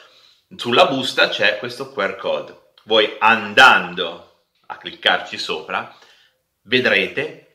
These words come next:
tutto il percorso qualità di questa mozzarella, partendo proprio dall'allevamento, quindi dove è stata allevata, fino proprio a, alla lavorazione casearia e a dove viene,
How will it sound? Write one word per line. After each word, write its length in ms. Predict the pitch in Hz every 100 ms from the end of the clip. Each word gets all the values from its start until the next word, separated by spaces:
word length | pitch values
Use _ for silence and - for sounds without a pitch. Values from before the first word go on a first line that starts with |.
| -
tutto 320 | 185 190 190
il 220 | 123 107
percorso 720 | - 113 110 - 170 180 - 135
qualità 960 | 127 175 170 98 - - - _ _
di 240 | - 131 180
questa 540 | 196 - - 113 -
mozzarella, 880 | - 127 - 127 107 87 78 - -
partendo 460 | - 95 107 101 95
proprio 300 | 107 95 90
dall'allevamento, 880 | 87 85 87 87 92 131 196 87 90
quindi 200 | 87 85
dove 200 | 87 85
è 40 |
stata 280 | - 85 80
allevata, 680 | 80 80 98 147 131 82 82 - _ _
fino 520 | - 190 180 190 233
proprio 520 | 285 135 110 165 185 -
a, 500 | 104 95 95 92 -
alla 240 | 101 92
lavorazione 840 | 95 101 98 - - 98 110 101
casearia 600 | 98 117 156 123 127 -
e 320 | 101 101 101 _ _ -
a 60 | 139
dove 260 | 90 104
viene, 460 | 110 85 87 98